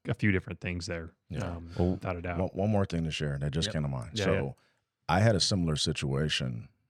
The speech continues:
Speaker 2: Um, it didn't happen to me though, but, um, a few years back, there's a gentleman named David Norberg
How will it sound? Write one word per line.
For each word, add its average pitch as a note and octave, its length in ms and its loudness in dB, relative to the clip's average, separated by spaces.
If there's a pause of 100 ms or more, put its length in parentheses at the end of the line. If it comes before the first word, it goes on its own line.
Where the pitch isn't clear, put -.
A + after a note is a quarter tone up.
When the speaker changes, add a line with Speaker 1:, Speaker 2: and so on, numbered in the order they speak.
(140)
Speaker 2:
Um, B1 560 -4 (100)
it F2 60 -4
didn't D#2+ 200 0
happen F2+ 320 0
to C#2+ 120 -6
me C2 120 -6
though, A#1+ 340 -8 (100)
but, C2+ 240 -4 (320)
um, G#2 420 -12
a - 60 -14
few - 200 -2
years E2+ 300 2
back, D#2 320 -2
there's C#2+ 140 -8
a C#2 60 -10
gentleman E2+ 360 -2
named C2 280 -8
David D#2+ 320 -4
Norberg C#2+ 640 -6